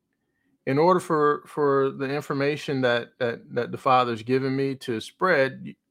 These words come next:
you know, I can't personally reach out to everyone. I'm, I'm, I'm making this available for you on these platforms.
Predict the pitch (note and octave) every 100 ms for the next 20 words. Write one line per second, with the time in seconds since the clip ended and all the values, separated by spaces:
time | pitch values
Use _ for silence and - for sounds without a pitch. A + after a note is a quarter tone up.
0 | _ _ _ _ _ _ _ - B2+ A2+
1 | A#2+ B2 - D#3 C#3 _ - C3+ - B2
2 | A#2+ B2 B2 C3+ C#3+ B2+ A2+ A#2 A2+ A2+
3 | B2+ - B2+ C3+ - - B2 C#3+ C#3 B2+
4 | C#3 C#3 B2 A#2+ - A2 B2 B2 A#2+ A#2
5 | A#2 _ _ _ _ - A#2+ A#2+ C3 C#3
6 | C3 A#2+ A#2 A#2 - E3+ D#3+ - C3 B2
7 | B2+